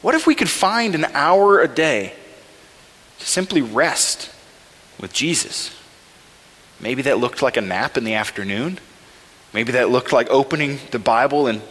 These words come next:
hearing him speak. Maybe that looked like having coffee with somebody you care about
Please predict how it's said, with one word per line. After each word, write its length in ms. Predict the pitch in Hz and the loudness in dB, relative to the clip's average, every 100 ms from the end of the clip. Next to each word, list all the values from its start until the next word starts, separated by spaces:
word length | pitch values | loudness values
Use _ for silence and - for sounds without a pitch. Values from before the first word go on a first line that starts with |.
| - - - | -20 -20 -16
hearing 460 | - 127 139 139 | -8 -2 2 0
him 200 | 127 120 | 0 -2
speak. 680 | - - 123 170 - - - - - - - - | 0 -2 -2 -4 -6 -16 -16 -18 -20 -20 -14 -2
Maybe 200 | 170 220 | 0 2
that 160 | 202 170 | 0 0
looked 180 | 190 | 0
like 160 | 208 175 | 0 0
having 320 | - 190 175 | 0 -2 -4
coffee 500 | 156 - 208 202 208 | -6 -2 -2 -2 -4
with 140 | 165 147 | -2 0
somebody 300 | 175 160 151 | 0 -2 -2
you 120 | 135 | -4
care 340 | - 202 185 | 0 2 2
about 420 | 123 104 90 - | 2 2 0 -6